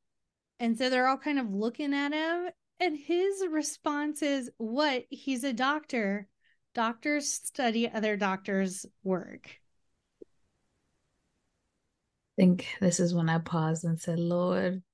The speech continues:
Speaker 2: help me get through this movie."
Speaker 1: <laughs> I think it was incredibly clever. <laughs>
Speaker 2: Right.
Speaker 1: So now they're kind of in the middle of nowhere, Oregon.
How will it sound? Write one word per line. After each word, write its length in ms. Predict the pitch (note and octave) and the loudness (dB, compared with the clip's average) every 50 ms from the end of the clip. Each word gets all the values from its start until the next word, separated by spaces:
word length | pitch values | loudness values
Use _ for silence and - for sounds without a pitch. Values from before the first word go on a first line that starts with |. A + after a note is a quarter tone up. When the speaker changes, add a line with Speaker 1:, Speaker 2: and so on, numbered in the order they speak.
| - E3+ | -8 -4
Speaker 2:
help 220 | - E3+ E3+ - | 0 0 2 2
me 120 | - F3+ F3 | 4 2 2
get 240 | - G#3 G#3 B3 - | 2 2 0 0 0
through 160 | - G#3+ G3 | -2 0 2
this 260 | F#3+ F#3 F3+ - - - | 2 2 2 2 4 4
movie." 520 | G3+ A#3 G#3 G3+ - - B3+ - A4 G#4+ - | 4 4 6 4 4 4 4 2 2 2 4
Speaker 1:
<laughs> 1800 | - B4+ B4+ B4+ - A#4+ C5 B4+ B4+ - - A#4 A#4 - _ - A#4+ A#4 - _ _ _ _ _ _ _ _ _ _ _ _ - _ _ _ - | 2 2 2 2 2 0 0 0 0 -4 -4 -4 -4 -4 _ -8 -8 -8 -8 _ _ _ _ _ _ _ _ _ _ _ _ -20 _ _ _ -6
I 200 | A#3 A#3 A#3 A#3 | -2 -2 0 0
think 260 | A3+ - B3 A3 G3 G3 | -2 -2 -2 -2 0 0
it 40 | F#3+ | 2
was 180 | F#3 F#3 F#3 F#3 | 2 2 0 0
incredibly 560 | F3+ F#3+ G3 - F#3 E3+ F3 F#3+ - F#3 F#3+ | 0 -2 0 -2 -4 -4 -6 -6 -6 -6 -6
clever. 500 | G3 - - - G3 - - - - - - - - - _ _ _ - | -6 -6 -12 -14 -14 -14 -10 -4 -4 -4 -4 -4 -14 -20 _ _ _ 8
<laughs> 60 | A4 A4 - - A4 A4+ - - - A#4 - - - - A4 - - - G4+ - - - G4 - - _ - F#4+ F#4+ _ _ - F#4 F#4 _ _ - F4 - | 8 8 8 6 2 2 4 4 4 2 2 2 2 -2 -2 -2 -2 -6 -6 -6 -6 -6 -8 -8 -8 _ -8 -8 -8 _ _ -8 -8 -8 _ _ -8 -6 -2
Speaker 2:
Right. 420 | F3+ E3 D#3+ E3 E3+ E3+ F3 A#3 - _ - - _ _ _ _ _ _ _ _ _ _ _ _ _ _ _ _ _ _ _ _ _ - | 0 0 0 0 0 -2 -4 -6 -10 _ -20 -20 _ _ _ _ _ _ _ _ _ _ _ _ _ _ _ _ _ _ _ _ _ -8
Speaker 1:
So 180 | A3+ - D4+ C#4 | -2 0 2 4
now 380 | C4+ C#4+ C#4+ D4 D4+ D4+ D#4 | 4 4 4 4 4 2 2
they're 200 | D4 B3 C4 C4 | 0 0 0 -2
kind 220 | B3 - C4+ B3 A#3+ | -2 -4 -4 -4 -2
of 120 | A3+ G#3+ A3+ | -4 -4 -4
in 180 | - A3+ A3 | -4 -2 0
the 60 | A3+ | 0
middle 260 | A3 G#3+ A3 A3+ A3+ A3 | 0 0 0 0 0 0
of 80 | G#3+ | 0
nowhere, 560 | A3 G#3+ G#3+ G#3+ A3 A3+ A3 G#3+ G#3+ G3+ - - | -2 -4 -4 -4 -4 -4 -2 -2 -2 -4 -4 -6
Oregon. 680 | G#3+ A3 A3 A3+ G#3+ A#3+ B3 B3 B3 A#3+ A#3+ A#3+ A3+ | -4 -4 -4 -2 -2 -2 -2 0 2 2 2 0 0